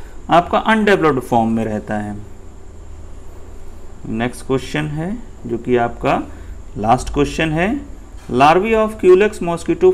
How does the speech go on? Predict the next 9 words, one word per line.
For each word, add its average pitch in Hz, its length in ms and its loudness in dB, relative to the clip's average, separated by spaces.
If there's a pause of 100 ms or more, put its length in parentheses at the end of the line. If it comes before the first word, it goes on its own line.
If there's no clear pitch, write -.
floats 190 340 6 (140)
in 165 160 -2
water। 127 480 4 (800)
जो 127 120 -6 (100)
Culex 160 360 0
का 165 160 2
मॉस्किटो 127 520 0
होता 113 340 -4
है 123 260 -4